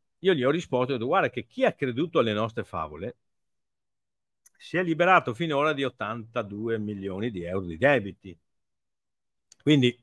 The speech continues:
direi che c'è poco, siamo orgogliosi che qualcuno creda alle nostre favole. Eh, e lui scrive,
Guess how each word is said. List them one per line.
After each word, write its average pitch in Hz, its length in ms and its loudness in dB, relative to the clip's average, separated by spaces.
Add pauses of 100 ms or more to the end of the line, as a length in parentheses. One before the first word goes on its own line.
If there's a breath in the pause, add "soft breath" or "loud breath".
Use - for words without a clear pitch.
(160)
direi 123 440 2
che 113 240 -6 (2750 soft breath)
c'è - 120 -12
poco, 147 460 4 (240)
siamo 165 280 2
orgogliosi 127 720 6
che 117 160 -2
qualcuno 120 500 0
creda 120 440 4
alle 110 160 2
nostre 113 420 -2
favole. 98 680 4 (1000)
Eh, 202 420 8 (420)
e 269 140 8
lui 294 200 4
scrive, 131 560 4